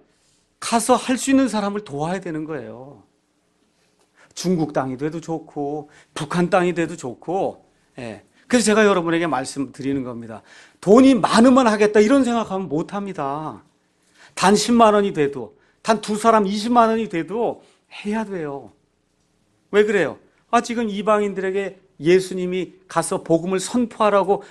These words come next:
명령을 하셨으면 우리가 해야 되는 거예요. 그게 한 발짝 뛰면 하나님이 채워주실 줄로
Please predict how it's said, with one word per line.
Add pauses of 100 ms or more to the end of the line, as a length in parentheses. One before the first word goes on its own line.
(100)
명령을
하셨으면 (420)
우리가
해야
되는
거예요.
그게
한
발짝
뛰면 (180)
하나님이 (120)
채워주실
줄로